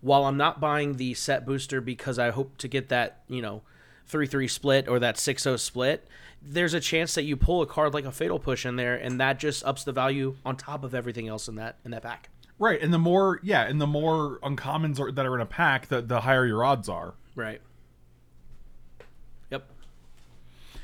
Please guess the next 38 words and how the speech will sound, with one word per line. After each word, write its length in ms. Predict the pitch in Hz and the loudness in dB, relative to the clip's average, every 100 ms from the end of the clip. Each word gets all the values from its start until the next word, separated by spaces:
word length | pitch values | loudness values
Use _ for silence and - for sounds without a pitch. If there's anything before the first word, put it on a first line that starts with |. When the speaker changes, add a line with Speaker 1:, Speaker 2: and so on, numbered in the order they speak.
| - | -2
Speaker 2:
But, 100 | 185 | 2
like, 160 | 196 170 | 2 4
the 60 | 214 | 4
other 120 | 247 | 4
thing 100 | 240 | 2
is, 120 | 180 | 4
like, 140 | 160 214 | 4 6
yeah, 100 | 175 | 6
even, 160 | 170 202 | 6 4
like, 160 | 151 | 2
Wilderness 400 | 139 165 160 147 | 4 4 4 2
Reclamation, 460 | 151 - 131 135 117 | 2 2 -2 -2 -4
like, 120 | 101 | -4
Wilderness 340 | 131 139 127 131 | -2 -2 -2 -4
Reclamation 480 | 117 120 117 110 | -4 -4 -4 -4
could 140 | 101 110 | -8 -8
easily 360 | 120 139 127 110 | -6 -4 -2 -4
be 340 | 98 104 98 101 | -4 -6 -6 -6
a, 280 | 107 104 | -4 -4
um, 340 | 98 92 90 90 _ _ - - - - - - | -4 -6 -8 -10 _ _ -20 -20 -20 -20 -14 -8
a 80 | |
rare, 380 | 98 117 101 - - | -2 0 0 -4 -10
you 120 | 117 110 | -6 -4
know? 200 | 107 120 - - - - - - - - - - | -4 -8 -14 -14 -12 -12 -16 -20 -20 -20 -20 -10
<clears throat> 0 | 104 - 107 - - - - - | -8 -8 -12 -18 -20 -20 -20 -4
Speaker 1:
Yeah, 160 | 156 113 | 0 0
exactly. 480 | 120 127 117 107 - - - - | 0 -2 -2 -10 -14 -20 -20 -2
Speaker 2:
Like, 120 | 202 | 0
it's 100 | 214 | 0
just, 120 | 240 | 0
it's, 200 | 226 175 | 2 2
it 100 | 220 | 4
almost 200 | 202 190 | 2 4
feels 140 | 208 185 | 0 0
like 100 | 147 | 0
a 40 | |
rare 280 | 127 147 131 | 2 2 2
ability. 520 | 101 127 127 101 104 | 0 0 0 -4 -10